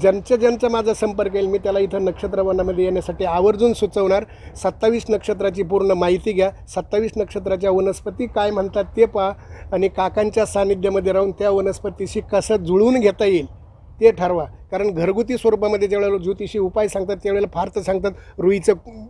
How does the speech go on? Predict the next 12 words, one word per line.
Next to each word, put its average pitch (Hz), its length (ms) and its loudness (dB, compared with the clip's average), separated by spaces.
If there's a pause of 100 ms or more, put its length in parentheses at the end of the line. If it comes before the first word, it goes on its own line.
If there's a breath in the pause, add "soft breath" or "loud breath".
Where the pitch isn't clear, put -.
(720 soft breath)
गॅलरीमध्ये 190 520 2
एक 185 80 -2
झाड 170 260 0
लाव, 175 220 -2 (1120)
विळूचं 190 380 2
एक 202 140 4
झाड 180 280 2
लाव" 180 240 2 (260)
आणि 190 180 2
सगळंच 202 480 2
त्या 214 100 0
वि-, 196 440 -2